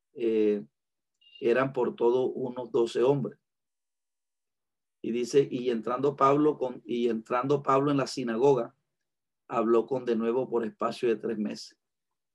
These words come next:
Entonces aquí, eh, se van a dar varios acontecimientos en esta gran ciudad de Éfeso, ¿verdad?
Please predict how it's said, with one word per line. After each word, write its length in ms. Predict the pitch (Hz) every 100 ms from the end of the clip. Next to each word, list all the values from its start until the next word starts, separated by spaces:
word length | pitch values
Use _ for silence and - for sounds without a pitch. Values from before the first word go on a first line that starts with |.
| _
Entonces 420 | - 110 - -
aquí, 640 | 117 110 120 127 147 180 - _ _ _ _ _ _ _ _ _ _ _ _ _ _
eh, 640 | - 120 113 113 104 104 _ _ _ _ _ _ _ _ _ _ _ _ _ _ _ _ -
se 220 | - 113
van 220 | 113 117
a 60 | 135
dar 200 | 131 135
varios 260 | 135 147
acontecimientos 920 | 151 147 139 147 160 156 135 135 143
en 80 | 123
esta 480 | 113 131 123 113 - _ -
gran 360 | 110 127 117
ciudad 360 | 113 139 131 123
de 160 | 139 113
Éfeso, 420 | - 139 - - _ _ _ _ _ _ _ _ _ _
¿verdad? 420 | 110 104 107 143